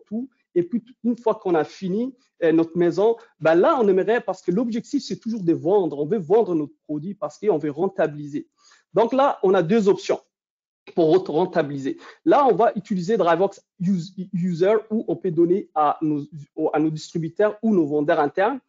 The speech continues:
Et p-, ou, et pour là où le produit, c'est qu'il est détaché, maintenant, vous n'avez pas besoin des SolidWorks à ce stade, à ce stade-là. Donc, euh, que un,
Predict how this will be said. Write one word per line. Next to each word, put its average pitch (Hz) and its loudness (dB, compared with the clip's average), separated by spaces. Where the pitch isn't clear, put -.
Et 330 6
p-, 339 -6
ou, 262 4
et 185 6
pour 175 2
là 226 4
où 202 -2
le 185 2
produit, 185 0
c'est 185 -6
qu'il 165 -6
est 165 2
détaché, 175 0
maintenant, 185 0
vous 156 -10
n'avez 156 2
pas 196 0
besoin 175 -4
des 147 -4
SolidWorks 143 -12
à 135 -14
ce - -16
stade, - -14
à 139 -6
ce 143 -12
stade-là. 147 -8
Donc, 147 -4
euh, 170 -2
que 175 4
un, 147 2